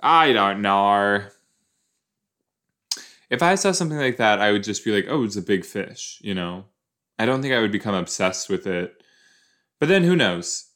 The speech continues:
In a, in a, in a near-death experience, you, you do strange things. You get visions, I guess. I've never had a near-death experience. I would not know.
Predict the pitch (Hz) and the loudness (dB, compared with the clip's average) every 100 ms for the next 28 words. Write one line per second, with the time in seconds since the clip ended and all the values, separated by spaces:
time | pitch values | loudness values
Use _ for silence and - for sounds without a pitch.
0 | - 123 131 123 117 110 104 107 104 95 | -2 0 2 2 2 2 2 0 0 0
1 | 98 120 135 127 117 117 113 - 110 104 | 0 0 2 0 0 -2 -10 -6 -2 -2
2 | 104 107 104 - - - _ _ _ _ | -2 -6 -12 -14 -16 -16 _ _ _ _
3 | - 98 92 87 95 90 113 113 - 101 | -10 -2 -2 0 -2 0 0 0 -2 -4
4 | 98 - 98 92 90 90 - - _ _ | -4 -6 -6 -4 -6 -10 -12 -14 _ _
5 | _ _ _ _ _ - 101 104 95 98 | _ _ _ _ _ -14 -4 -4 0 0
6 | - 98 92 92 92 90 92 - - _ | 0 -6 -6 -4 -2 -4 -6 -14 -16 _
7 | _ _ _ _ - 110 123 113 101 104 | _ _ _ _ -2 0 2 2 4 2
8 | 107 110 110 107 107 113 - 117 113 117 | 2 0 0 0 -4 -8 -6 -4 -4 -8
9 | 123 - 95 95 92 95 92 98 98 110 | -8 -4 -2 0 -2 -6 -8 -10 -10 -12
10 | 139 | -16